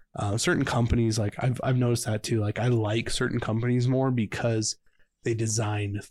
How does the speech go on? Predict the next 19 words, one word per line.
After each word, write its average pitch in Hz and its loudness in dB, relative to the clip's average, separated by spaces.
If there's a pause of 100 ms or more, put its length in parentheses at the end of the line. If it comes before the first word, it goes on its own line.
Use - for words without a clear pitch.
thicker 98 -2
pieces. - -4
One 113 2
Page 110 0
Rules 127 2
is 117 0
a 117 0
good 110 -2
example. 135 -2
Like, - -6
they 123 0
generally 120 2
have 123 4
thicker - -2
models. 123 0 (840)
And 113 0
I 107 0
like 143 2
that 101 -4